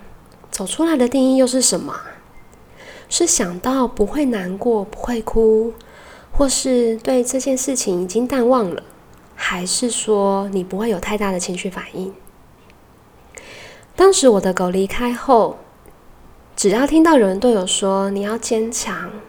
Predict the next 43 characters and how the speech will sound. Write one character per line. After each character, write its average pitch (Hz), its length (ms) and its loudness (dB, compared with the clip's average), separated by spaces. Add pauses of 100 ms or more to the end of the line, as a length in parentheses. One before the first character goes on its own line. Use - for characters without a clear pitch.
(140)
要 269 100 -6
尽 285 180 -4
快 285 180 -4
走 - 160 -8
出 - 240 -6
来， - 280 -8 (500)
你 202 80 -8
要 190 100 -8
放 214 280 -6
下”， - 300 -6 (1120)
我 214 80 0
都 339 120 6
觉 269 160 2
得 214 120 4
超 247 280 -2
生 254 300 0
气 247 340 -2
的， - 200 -12 (960)
因 330 120 6
为 392 100 8
就 381 120 2
觉 226 240 -2
得 208 420 -4 (140)
你 196 100 -4
是 294 180 -2
在 320 140 -4
对 302 160 0
我 190 160 0
说 196 300 -2
教， 196 380 -2 (360)
你 196 140 -4
对 339 240 0
我 214 120 0
抱 240 240 -2
持 214 200 -2
着 196 160 -6
一 247 100 -4
个 226 120 0
理 196 140 -2
想 247 220 -2
的 185 100 -4
期 - 360 -2
待， - 320 -8